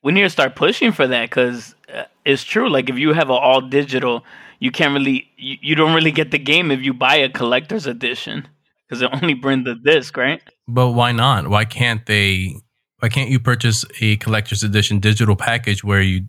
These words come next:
Speaker 2: get a code and you get the item in the mail?
Speaker 1: Yeah, that's what I'm saying, yeah. But that don't exist now, right?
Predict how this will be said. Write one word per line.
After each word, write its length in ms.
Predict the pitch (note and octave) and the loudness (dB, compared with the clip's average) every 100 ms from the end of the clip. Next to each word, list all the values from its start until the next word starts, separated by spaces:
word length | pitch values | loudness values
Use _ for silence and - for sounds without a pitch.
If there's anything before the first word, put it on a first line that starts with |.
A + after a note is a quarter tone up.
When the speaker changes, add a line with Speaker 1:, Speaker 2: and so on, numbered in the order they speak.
| - | -6
Speaker 2:
get 260 | G2+ G#2+ - | -2 0 0
a 100 | G#2+ | 0
code 500 | A2+ G2+ G2 G2+ - | 2 4 4 0 -2
and 400 | G#2 G2+ G2+ G2 | 0 2 4 2
you 100 | G2 | 0
get 340 | G2+ G#2 G2+ - | 0 0 0 0
the 160 | G2+ | -2
item 480 | F#2+ G#2+ G#2 F#2+ F#2+ - | 0 0 0 0 -2 -2
in 100 | G2+ | 0
the 60 | |
mail? 340 | G2+ G#2+ F2+ - _ _ _ _ - | 2 2 0 -4 _ _ _ _ -4
Speaker 1:
Yeah, 120 | C3+ - | -4 -2
that's 220 | C3+ C#3 D#3 | -2 -2 2
what 100 | C3+ | 0
I'm 100 | B2 | 2
saying, 400 | F3 G3+ C#3 A#2+ | 2 2 2 2
yeah. 360 | D#3+ C3 A#2+ A2+ | 2 0 -2 -8
But 280 | - A#3 B2 | -8 -6 0
that 180 | C#3+ C#3 | 0 2
don't 180 | D3 C#3+ | 0 0
exist 440 | C3 C3+ E3 D#3 | -2 2 2 2
now, 260 | D3 C#3 B2+ | 2 4 4
right? 360 | B2 D3 A3 | 4 4 2